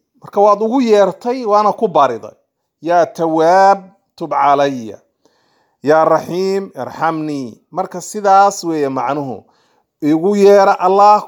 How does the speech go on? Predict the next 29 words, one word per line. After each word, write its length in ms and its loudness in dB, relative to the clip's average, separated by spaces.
kuna 240 2
barya. 440 -2
Waa 100 -8
Allah 200 -4
subxaanahu 320 -10
wa 60 -8
tacaala. 500 -6
Kabacdina 460 2
wuxuu 220 -2
yiri 120 0
Allah, 640 0
"وذروا 540 0
الذين 560 -4
يلحدون 840 -4
في 240 0
أسمائه." 640 -2
Isaga 360 0
taga 300 0
oo 100 0
faraha 320 0
ka 140 -4
qaada 560 2
kuwa 360 0
asmaada 760 -4
Ilaahay 920 -4
leexinaya, 680 -4
ilxaadka 560 -2
ku 120 -12
samaynaya. 500 -10